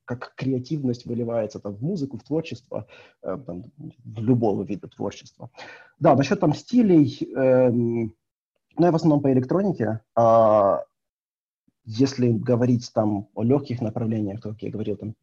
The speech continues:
chill step какой-то, liquid drum and bass. Если мы пойдём там по нас-,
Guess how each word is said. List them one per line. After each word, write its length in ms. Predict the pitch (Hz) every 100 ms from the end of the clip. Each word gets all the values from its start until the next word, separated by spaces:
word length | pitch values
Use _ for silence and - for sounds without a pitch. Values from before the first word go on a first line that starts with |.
| _
chill 200 | - 120
step 300 | 110 185 208
какой-то, 840 | 147 - 139 127 117 113 110 104 110 - -
liquid 320 | 120 135 120
drum 260 | - 113 113
and 60 | 113
bass. 540 | 170 165 151 - - _ _ _ -
Если 180 | 120 135
мы 80 | 127
пойдём 300 | 120 123 113
там 180 | 110
по 120 | 107 113
нас-, 200 | 117